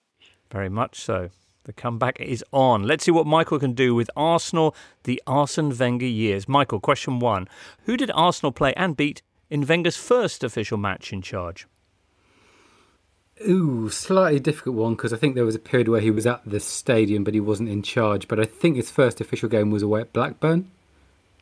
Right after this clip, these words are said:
Speaker 1: That's correct. You know the score?
Speaker 2: Uh,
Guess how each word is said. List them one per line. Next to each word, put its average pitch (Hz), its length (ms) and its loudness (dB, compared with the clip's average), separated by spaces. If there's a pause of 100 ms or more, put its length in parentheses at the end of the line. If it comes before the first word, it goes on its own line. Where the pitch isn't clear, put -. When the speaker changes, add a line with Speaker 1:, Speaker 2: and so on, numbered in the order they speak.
(440)
Speaker 1:
That's - 160 -4
correct. - 420 0
You 120 60 -2
know 117 80 2
the 110 80 -4
score? 208 300 -4 (1160)
Speaker 2:
Uh, 107 280 0